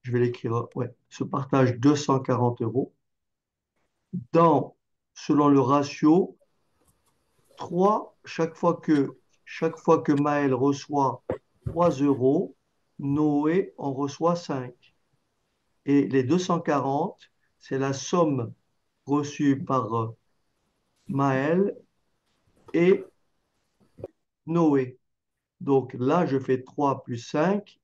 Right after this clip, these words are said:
et ça me fait huit. Et si tu regardes bien, si tu regardes bien, là, nous avons un coefficient de proportionnalité égal à combien ? À, à trente. D'accord ?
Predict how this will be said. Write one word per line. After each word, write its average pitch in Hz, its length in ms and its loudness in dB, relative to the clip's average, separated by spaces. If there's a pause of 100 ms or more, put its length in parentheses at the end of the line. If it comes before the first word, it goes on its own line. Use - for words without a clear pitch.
et 135 60 -12
ça 135 200 -6
me 143 160 -2
fait 185 220 2
huit. 156 500 -4 (1300)
Et 131 60 -10
si 143 160 -4
tu 151 160 0
regardes 160 580 2
bien, 139 520 0 (920)
si 131 160 -8
tu 151 120 -6
regardes 143 480 0
bien, 135 440 -4 (500)
là, 151 320 0
nous 147 200 -4
avons 139 300 -4
un 139 160 -4
coefficient 139 880 -2
de 120 120 0
proportionnalité 131 920 -4
égal 123 240 0
à 123 80 -4
combien ? 123 360 -6
À, 117 300 -4 (800)
à 123 120 -8
trente. - 720 0 (580)
D'accord ? 151 500 -4